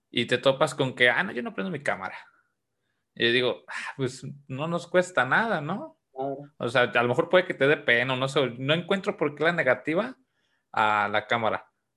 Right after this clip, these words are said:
Speaker 1: Hay unos casos que dicen, "Ay, es que me da pena porque, pues, atrás están, están mis calzones y todo eso". Ah, pues, búscate un acomodo o
Speaker 2: Claro.
Speaker 1: acomódala de cierto modo, qué sé yo.
Speaker 2: Sí,
Speaker 1: Pero
Speaker 2: claro.
Speaker 1: porque también es importante, porque sí es cierto, o sea, cuánto, o sea,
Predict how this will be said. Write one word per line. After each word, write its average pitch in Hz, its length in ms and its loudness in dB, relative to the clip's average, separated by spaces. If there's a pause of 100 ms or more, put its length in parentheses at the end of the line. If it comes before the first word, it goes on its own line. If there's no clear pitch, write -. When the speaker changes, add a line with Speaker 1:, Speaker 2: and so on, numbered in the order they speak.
(240)
Speaker 1:
Hay 139 220 4
unos 180 180 0
casos 185 200 2
que 165 80 2
dicen, 139 220 0
"Ay, 165 160 4
es 196 100 -4
que 185 100 0
me 156 80 2
da 175 140 2
pena 180 200 2
porque, 139 240 -2
pues, 127 200 -2
atrás 143 320 0
están, 170 400 -4 (260)
están 131 220 -2
mis 175 120 -4
calzones 147 1040 0
y 127 100 -6
todo 151 240 6
eso". 160 240 4 (140)
Ah, - 120 -10
pues, 135 240 -6
búscate 143 380 -2
un 165 120 -2
acomodo 131 720 4
o 120 300 4
Speaker 2:
Claro. 135 320 2
Speaker 1:
acomódala 147 560 6
de 120 100 6
cierto 135 380 2
modo, 123 480 0
qué 143 100 4
sé 143 200 2
yo. 151 360 2 (320)
Speaker 2:
Sí, 180 200 -12
Speaker 1:
Pero 135 180 6
Speaker 2:
claro. 127 40 2
Speaker 1:
porque 139 200 2
también 143 260 2
es 170 80 -2
importante, 160 400 2
porque 160 280 0
sí 147 120 0
es 143 100 -2
cierto, 170 380 4
o 135 40 4
sea, 139 200 2
cuánto, 156 380 4
o 139 140 -4 (440)
sea, 120 180 2